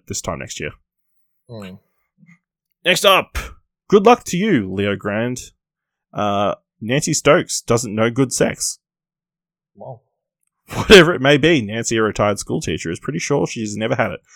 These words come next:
Speaker 1: but she's determined to finally do something about it. She even has a plan. Involves an anonymous hotel room, a young sex worker who calls himself Le-, Leo Grand. Uh, Leo is confident, dapper, and takes pride in being good at his job.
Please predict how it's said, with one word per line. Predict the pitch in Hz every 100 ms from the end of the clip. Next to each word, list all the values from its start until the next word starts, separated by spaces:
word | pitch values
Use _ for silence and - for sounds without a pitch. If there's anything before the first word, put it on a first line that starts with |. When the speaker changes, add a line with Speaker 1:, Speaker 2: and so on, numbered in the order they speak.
| - _
Speaker 1:
but | -
she's | 113 127
determined | - 135 151
to | -
finally | 117 117 110
do | 101 131
something | - 151 156
about | 139 107 80
it. | - _ _ _
She | - 139
even | 151
has | 131 131
a |
plan. | 151 175 - - _ _
Involves | - 107 104 107
an | 95
anonymous | 98 98 98 101 - 98
hotel | 101 110 95
room, | 104 147 113
a |
young | 95 98
sex | 95 104 -
worker | 104 139 139
who | 101
calls | - 98
himself | 90 - 87 90
Le-, | 92 - _ _ _ _ -
Leo | 113 139
Grand. | 131 117 139 110 - - _ _ _ _ -
Uh, | 92 87 76
Leo | 113 147 127
is | 110
confident, | - 127 120 110 - -
dapper, | 104 - -
and | - -
takes | 98 92
pride | - - 127 113
in | 90 101
being | 92 90 104
good | 117
at | 135
his | 135
job. | 160 175 101